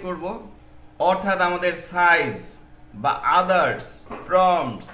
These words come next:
কিচ্ছু নিয়ে চিন্তা করার দরকার নেই। তা আমরা আপস্কেল করা ইমেজটি পেয়ে গিয়েছি। এই অবস্থায় আমরা ভেক্টর ম্যাজিক সফটওয়্যারটি ওপেন করে নিব। এখানে import from folder, এখানে ক্লিক করব। লক্ষ্য করুন, এটি হচ্ছে আমাদের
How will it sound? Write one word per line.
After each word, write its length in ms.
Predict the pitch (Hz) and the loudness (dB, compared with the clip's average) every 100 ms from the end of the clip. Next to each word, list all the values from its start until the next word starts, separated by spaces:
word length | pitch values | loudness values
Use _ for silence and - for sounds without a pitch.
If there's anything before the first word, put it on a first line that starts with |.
| - | -16
কিচ্ছু 360 | 208 226 - 214 208 | -12 -12 -10 -8 -6
নিয়ে 140 | 190 180 | -4 -4
চিন্তা 200 | 175 165 143 | -4 -4 -2
করার 200 | 131 123 117 | -2 -2 -4
দরকার 240 | 110 101 87 | -8 -8 -12
নেই। 120 | 82 73 - - - - - | -14 -16 -20 -20 -20 -20 -6
তা 60 | 127 175 | 0 2
আমরা 140 | 190 180 180 | 4 4 4
আপস্কেল 420 | 190 180 - 180 180 | -2 -10 -4 -4 0
করা 140 | 180 175 | 0 0
ইমেজটি 300 | 180 175 180 180 | -2 -8 -10 -10
পেয়ে 160 | 190 196 | -6 -6
গিয়েছি। 320 | 180 160 180 208 262 - - - - - 180 | -4 -6 -6 -12 -12 -18 -20 -20 -20 -8 0
এই 60 | 190 | 2
অবস্থায় 420 | 185 180 - 180 180 | 2 -4 -2 0 0
আমরা 220 | 175 170 214 254 - - - - 117 131 | 0 0 0 -2 -14 -20 -20 -16 -10 -4
ভেক্টর 240 | 180 185 190 | -2 -2 0
ম্যাজিক 220 | 185 175 180 | -2 -2 -4
সফটওয়্যারটি 340 | 180 180 - 175 | -4 -4 -2 -4
ওপেন 160 | 170 175 | -4 -4
করে 120 | 170 175 | -4 -4
নিব। 120 | 170 190 240 - - - | -6 -8 -10 -12 -18 -10
এখানে 220 | 180 190 190 147 | -6 -4 -6 -8
import 280 | 185 185 180 - | -8 -6 -6 -6
from 140 | 170 170 | -8 -8
folder, 340 | 185 185 165 180 170 | -8 -4 -4 -4 -4
এখানে 200 | 175 180 180 | -8 -8 -8
ক্লিক 180 | 185 180 | -12 -10
করব। 160 | 185 170 185 180 - - - - - - - 165 | -10 -8 -8 -8 -14 -20 -20 -20 -20 -20 -8 -4
লক্ষ্য 280 | 170 170 151 123 | -4 -6 -8 -8
করুন, 200 | 104 - - - | -10 -12 -16 -8
এটি 140 | 180 180 180 | -6 -4 -4
হচ্ছে 160 | 180 165 | -2 -4
আমাদের 200 | 160 160 | -2 -2